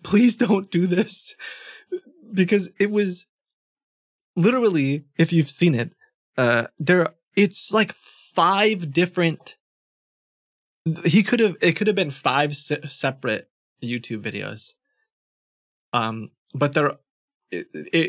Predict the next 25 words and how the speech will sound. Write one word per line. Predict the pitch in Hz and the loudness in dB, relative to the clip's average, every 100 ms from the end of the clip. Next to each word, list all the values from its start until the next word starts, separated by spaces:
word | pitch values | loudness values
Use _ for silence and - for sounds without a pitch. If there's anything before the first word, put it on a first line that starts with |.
| - | -2
it | 170 160 156 | -2 -2 -2
got | 156 | 0
all | 151 151 | 0 -2
packed | 147 151 147 165 | -2 -4 -2 -2
into | 139 | -2
one | 127 131 139 147 151 - _ - | 0 0 -2 -2 -6 -8 _ -8
video, | 131 131 117 107 113 - _ _ _ _ _ _ _ _ _ _ _ _ - | -4 -2 -4 -6 -10 -18 _ _ _ _ _ _ _ _ _ _ _ _ -12
and, | 113 - | -10 -10
and, | 120 117 117 | -8 -8 -8
like, | 120 127 - - | -8 -10 -14 -8
they're | 143 131 | -4 -2
each, | 135 135 - - - - | -2 -6 -12 -16 -20 -10
like, | 139 131 - - - | -8 -8 -10 -20 -14
th-, | 139 123 | -12 -8
three | - 147 151 | -8 -4 -4
minutes | 131 117 - | -4 -6 -8
long. | 113 113 107 110 _ _ - - _ _ | -8 -8 -8 -12 _ _ -20 -20 _ _
And | 143 | 2
I | 131 | 2
remember | 135 131 127 131 135 - - 202 | 2 -2 -2 -2 -8 -16 -18 -12
thinking, | - 143 131 117 | -6 -6 -6 -10
like, | 120 127 - - 139 | -10 -10 -12 -10 -4
"Oh | 139 131 117 113 | -2 0 -4 -8
man, | 110 110 113 113 120 - _ _ _ | -8 -6 -6 -8 -10 -16 _ _ _
like, | - 135 - | -8 -8 -14